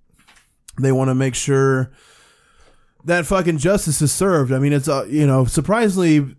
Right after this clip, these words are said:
back then, Colorado was a pretty fucking red state, you know? It's essentially like the Wild West at the time. Uh, Bundy files a motion to change venues to Denver so he could get a fair trial. Uh, that way,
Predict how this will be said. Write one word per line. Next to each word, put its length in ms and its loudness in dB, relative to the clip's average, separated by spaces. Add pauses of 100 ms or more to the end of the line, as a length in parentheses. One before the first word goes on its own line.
(160)
back 260 -2
then, 240 0
Colorado 500 0
was 160 -2
a 40 0
pretty 220 0
fucking 380 -2
red 240 -2
state, 440 -2
you 120 -4
know? 180 2
It's 140 -4
essentially 580 -4
like 140 -4
the 60 -4
Wild 300 -2
West 280 -4
at 60 -6
the 80 -8
time. 420 -4 (520)
Uh, 240 0
Bundy 400 0
files 380 0
a 60 2
motion 500 2
to 80 -2
change 320 0
venues 320 2
to 80 -2
Denver 580 -2
so 120 -2
he 80 2
could 100 -2
get 80 -2
a 60 -2
fair 320 -2
trial. 520 -4 (600)
Uh, 140 -20
that 400 -2
way, 500 0